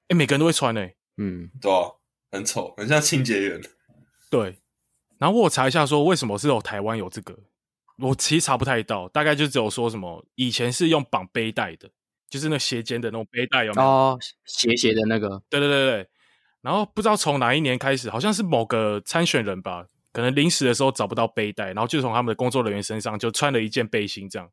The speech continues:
Speaker 1: 然后后来好像就开始大家都开始这样穿了。你看美国、日本，他们都是背那种斜肩的啊，只有台湾。
Speaker 2: 对。
Speaker 3: 哦，刚你们说到那个，就是为什么大家会那个开那个肇事车，还有那个就是在那边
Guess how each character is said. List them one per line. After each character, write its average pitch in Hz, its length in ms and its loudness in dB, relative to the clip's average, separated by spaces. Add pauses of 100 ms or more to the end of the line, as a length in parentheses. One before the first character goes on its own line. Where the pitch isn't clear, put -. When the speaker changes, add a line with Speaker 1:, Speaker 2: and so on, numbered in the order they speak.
Speaker 1:
然 131 140 0
后 208 80 4
后 214 60 2
来 131 60 2
好 113 120 4
像 135 100 4
就 147 80 0
开 139 160 0
始 117 80 -6
大 120 140 0
家 117 80 2
都 120 80 -2
开 123 100 -8
始 110 60 -4
这 107 60 -4
样 104 100 -6
穿 85 280 -10
了。 92 160 -20
你 120 80 -10
看 196 120 2
美 120 160 2
国、 117 180 2
日 147 180 2
本， - 160 -2
他 127 100 2
们 135 60 0
都 127 160 2
是 120 60 -4
背 127 300 0
那 131 80 -2
种 110 100 -4
斜 107 220 -6
肩 104 200 -8
的 98 120 -10
啊， 82 80 -16 (120)
只 - 120 -2
有 127 60 2
台 104 180 -2
湾。 107 180 -4 (160)
Speaker 2:
对。 110 160 4
Speaker 3:
哦， 98 240 0 (340)
刚 143 480 0
你 113 80 -8
们 110 140 2
说 131 240 4
到 127 60 4
那 123 100 0
个， 101 160 -2
就 107 100 -6
是 113 140 -4
为 123 100 0
什 117 100 -4
么 85 280 -10 (260)
大 117 160 2
家 110 200 2
会 107 440 0 (140)
那 107 160 -6
个 90 220 -2
开 117 200 0
那 113 80 0
个 98 140 0
肇 113 200 2
事 110 160 -6
车， 85 440 -6
还 107 80 -2
有 101 80 0
那 95 100 -4
个 82 300 -6
就 117 120 -6
是 107 200 -4
在 104 120 4
那 101 60 2
边 95 180 0